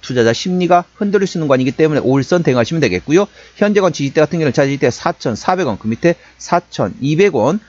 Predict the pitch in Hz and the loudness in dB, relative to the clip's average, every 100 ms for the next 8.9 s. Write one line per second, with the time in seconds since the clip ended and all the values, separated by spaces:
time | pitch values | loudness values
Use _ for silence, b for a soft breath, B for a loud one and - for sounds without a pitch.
0 | b - 175 180 - 190 220 - 113 160 | b -6 -4 -4 -4 -2 -2 -4 0 2
1 | 135 - b b - 170 170 175 135 - | 2 -2 b b -6 -4 0 -2 -2 0
2 | 185 190 175 135 113 147 135 170 220 - | 2 2 2 0 0 0 2 0 0 -6
3 | _ - 104 85 127 - 175 165 131 165 | _ -6 0 2 0 -4 -2 0 0 2
4 | 165 110 76 87 160 _ _ b b b | 2 2 0 0 -2 _ _ b b b
5 | - 127 151 170 196 - 202 139 160 180 | 0 0 2 2 2 0 0 0 2 2
6 | 165 135 123 - 170 92 - 160 131 123 | 2 2 2 0 0 0 -2 0 0 0
7 | 165 147 85 - 90 - 131 180 185 190 | 0 0 -2 -4 -8 -2 0 0 0 0
8 | 156 - 175 131 147 156 156 165 147 | 0 0 -2 -2 -2 0 0 0 -2